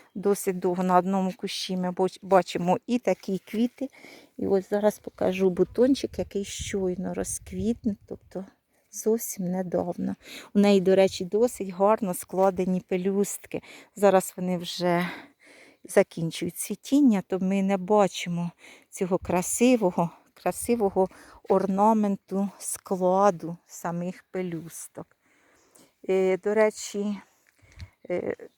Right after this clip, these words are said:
Christmas Velvet, е, також ма-, е, має таке пряме стебло, але Christmas Velvet,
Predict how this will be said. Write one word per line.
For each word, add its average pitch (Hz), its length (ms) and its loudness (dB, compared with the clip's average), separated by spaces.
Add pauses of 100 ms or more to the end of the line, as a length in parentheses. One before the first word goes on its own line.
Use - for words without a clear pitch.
Christmas 202 720 -4
Velvet, 202 640 0 (840)
е, 180 500 2 (240)
також 240 760 2 (880)
ма-, 226 400 6
е, 202 100 2
має 220 400 6
таке 214 300 -2
пряме 220 520 -2
стебло, 208 680 0 (380)
але 196 240 6
Christmas 202 720 -6
Velvet, 202 440 -2